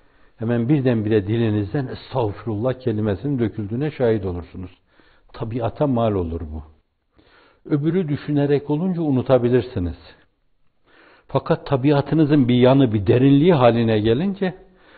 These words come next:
aklınızdan geçen olumsuz şeyler karşısında bile, olumsuz şeylerin rüyasını gördüğünüz zaman bile, şu olumsuz şeyi yapsam mı, yapmasam mı tereddütü yaşadığınız anda bile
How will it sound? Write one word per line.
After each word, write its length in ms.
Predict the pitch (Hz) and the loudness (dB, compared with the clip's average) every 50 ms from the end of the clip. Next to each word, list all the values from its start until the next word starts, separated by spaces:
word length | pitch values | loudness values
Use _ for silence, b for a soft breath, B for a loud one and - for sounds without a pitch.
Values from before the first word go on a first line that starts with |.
| b b b b b | b b b b b
aklınızdan 640 | - 131 123 - - 147 151 156 156 147 147 175 175 | -2 -2 -2 0 2 2 2 4 2 0 -2 -2 -2
geçen 420 | 160 143 135 120 - - 123 113 110 | 0 2 2 0 2 2 0 0 0
olumsuz 560 | 107 - 127 127 151 151 143 - - 156 - - | 2 2 4 4 4 4 2 -2 -4 -6 -2 4
şeyler 320 | - 135 131 127 127 123 127 | 4 6 8 8 6 4 6
karşısında 720 | 131 127 113 - - 123 - - 127 127 131 131 123 110 | 4 2 2 4 0 -4 -2 0 2 4 4 4 4 2
bile, 240 | 98 95 123 143 139 - - _ _ _ _ b b b b b b b b b b b b b b b b b - | 0 -2 -2 -4 -4 -8 -16 _ _ _ _ b b b b b b b b b b b b b b b b b 2
olumsuz 520 | 131 131 127 151 165 143 - - 208 - - - - | 4 4 6 6 4 2 0 -2 -4 -4 -4 -4 4
şeylerin 520 | - 143 139 135 147 151 165 185 180 147 123 | 6 6 8 8 6 6 6 4 4 6 8
rüyasını 560 | 131 135 135 143 139 131 - - 151 147 135 | 8 10 10 10 8 8 8 6 6 8 8
gördüğünüz 560 | 120 131 131 127 123 127 131 123 127 123 110 | 8 8 8 8 8 6 4 4 4 2 2
zaman 380 | 110 120 127 151 151 139 135 110 | 2 2 2 2 2 2 2 0
bile, 260 | 104 107 135 160 156 - - _ _ _ _ _ _ _ _ _ _ _ _ _ _ _ b b b b b b b b - - | 0 0 -2 -4 -4 -10 -18 _ _ _ _ _ _ _ _ _ _ _ _ _ _ _ b b b b b b b b -12 -2
şu 80 | - 208 | 0 2
olumsuz 540 | 175 180 170 190 202 180 - - 220 185 - - - | 4 4 2 2 0 -2 -2 -2 -4 -4 -4 2 4
şeyi 240 | 175 170 180 175 160 | 6 6 6 6 6
yapsam 440 | 151 143 143 - - - 180 180 | 6 6 4 2 2 2 4 4
mı, 120 | 175 170 160 | 4 4 6
yapmasam 640 | 143 143 147 143 147 - 160 156 147 - 202 208 190 | 8 8 6 6 4 4 4 4 4 6 4 6 6
mı 200 | 175 165 143 - | 6 6 4 6
tereddütü 580 | - 143 147 156 165 147 135 135 147 147 - 220 | 6 6 8 8 6 6 4 -2 -6 -2 -2 -2
yaşadığınız 680 | 214 202 170 135 - - 151 143 139 143 139 139 131 | 4 4 4 4 6 6 4 6 6 4 4 4 4
anda 340 | 131 131 135 143 151 151 131 | 4 2 4 4 4 4 2
bile 340 | 135 139 175 202 - - | 2 2 2 0 -2 -2